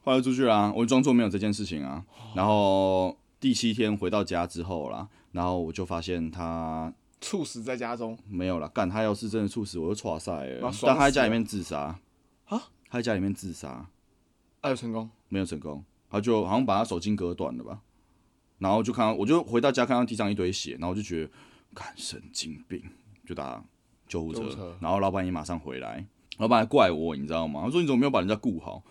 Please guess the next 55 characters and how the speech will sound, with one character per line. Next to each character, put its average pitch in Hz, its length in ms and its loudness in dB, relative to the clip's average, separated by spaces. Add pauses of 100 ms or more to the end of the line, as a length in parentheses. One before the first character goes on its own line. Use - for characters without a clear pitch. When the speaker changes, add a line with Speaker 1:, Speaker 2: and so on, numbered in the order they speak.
Speaker 1:
我 - 60 -4
想 120 140 -4
说 160 80 0
：“神 113 180 0
经 123 200 2
病。” 143 120 0
Speaker 2:
他 196 80 0
前 180 160 -4
面 190 120 0
五 143 80 0
天 170 120 0
玩 143 140 2
得 131 100 -2
这 151 100 0
么 131 120 2
嗨。 110 400 0
Speaker 1:
对 240 180 8
啊， 208 240 6 (240)
呃， 143 100 0
他 165 220 -2
一 180 60 -4
个 147 80 4
礼 107 100 8
拜 120 120 4
就 139 100 0
把 90 120 2
那， 107 180 0 (220)
那 117 120 2
钱 101 180 -2
花 92 160 -2
完 80 180 -2
了。 69 180 -10 (480)
Speaker 2:
我 101 120 -16
操。 - 280 -16 (280)
Speaker 1:
对， 82 300 -2
到 156 100 8
第 156 280 0
六 147 180 6
天 113 160 0
的 110 80 0
时 101 100 -2
候， 107 140 2
他 120 100 -2
甚 110 200 -2
至 113 140 -4
还 92 80 0
开 92 140 -4
始 92 140 -8
想 82 140 -8
要 82 80 -4
找 80 160 -8
我 73 60 -8
借 76 140 -8
钱。 78 220 -16 (220)
Speaker 2:
哦， 131 120 -14